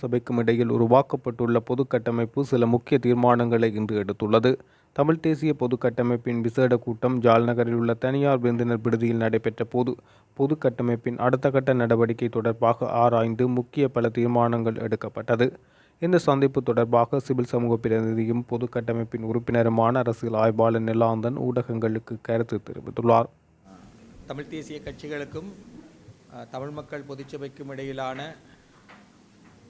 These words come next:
Speaker 2: பொதுக்கட்டமைப்பு உருவாக்கப்பட்ட பின்னர் நடக்கும்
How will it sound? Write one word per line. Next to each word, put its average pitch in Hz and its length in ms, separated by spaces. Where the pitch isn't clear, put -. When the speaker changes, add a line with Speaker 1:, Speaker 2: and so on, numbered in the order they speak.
Speaker 2:
பொதுக்கட்டமைப்பு 143 720
உருவாக்கப்பட்ட 135 720
பின்னர் 131 340
நடக்கும் 123 500